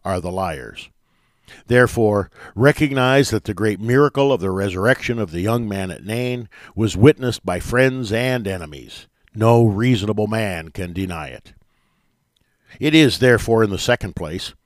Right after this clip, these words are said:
terrifying to all unbelievers. Although in that time when eyewitnesses still lived and one could most easily distinguish the truth from lies, although, I say,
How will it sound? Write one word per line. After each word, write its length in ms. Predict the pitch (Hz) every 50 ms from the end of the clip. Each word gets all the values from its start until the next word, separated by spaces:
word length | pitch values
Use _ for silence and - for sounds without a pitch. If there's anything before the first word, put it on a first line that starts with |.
| _ _ _ _ _ _
terrifying 800 | - - 202 208 208 202 135 - 113 98 82 80 73 - - - _ _ _ _ _ _
to 180 | - 127 123 104
all 260 | 92 92 110 123 113
unbelievers. 760 | 82 87 107 107 120 131 147 160 170 - 87 67 - - - - _ _ _ _ _ _ _ _ _ _ _ _ _ _ _ _ _ _ - -
Although 320 | - 117 117 123 123 120 117
in 100 | 110 107
that 240 | 107 101 92 -
time 380 | - 117 117 131 139 127 113 113
when 140 | 107 98 92
eyewitnesses 600 | 98 104 101 98 104 - 90 95 - - 98 90
still 280 | - - - 107 101 92
lived 420 | 85 87 92 107 135 156 143 -
and 140 | 92 80 - _ - - - _ _
one 300 | 90 113 120 120 117 -
could 260 | - 120 113 95 - - - -
most 320 | 104 120 120 110 - - -
easily 440 | 143 151 151 120 98 107 110 107 101
distinguish 640 | 85 98 87 - - - 139 147 147 113 98 90 -
the 100 | - 95
truth 300 | - - - 110 101 -
from 180 | - 98 95
lies, 520 | 87 78 76 76 - 98 131 147 - - - _ _ _ _ _ -
although, 420 | - 110 104 107 104 107 107 - -
I 100 | 107 110
say, 300 | - - 123 110 101